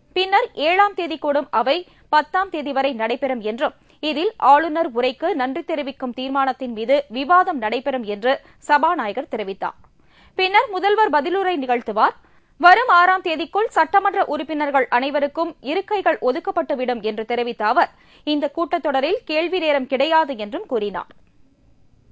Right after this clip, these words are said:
புதுவை சட்டப்பேரவை தேர்தலில் தேர்ந்தெடுக்கப்பட்டவர்கள் இன்னும் சற்று நேரத்தில் சட்டமன்ற உறுப்பினர்களாக பதவியேற்க உள்ளனர்.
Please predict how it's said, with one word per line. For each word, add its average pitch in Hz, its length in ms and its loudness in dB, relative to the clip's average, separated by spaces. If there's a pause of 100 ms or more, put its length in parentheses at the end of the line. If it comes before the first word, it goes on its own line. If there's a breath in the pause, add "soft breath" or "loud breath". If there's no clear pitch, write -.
(1600)
புதுவை 453 420 4
சட்டப்பேரவை 339 720 0
தேர்தலில் 302 460 -2
தேர்ந்தெடுக்கப்பட்டவர்கள் 277 1080 -2
இன்னும் 349 300 -6
சற்று 285 340 -4
நேரத்தில் 285 460 -2
சட்டமன்ற 302 540 -2
உறுப்பினர்களாக 262 800 -2
பதவியேற்க 262 560 -4
உள்ளனர். 214 380 -6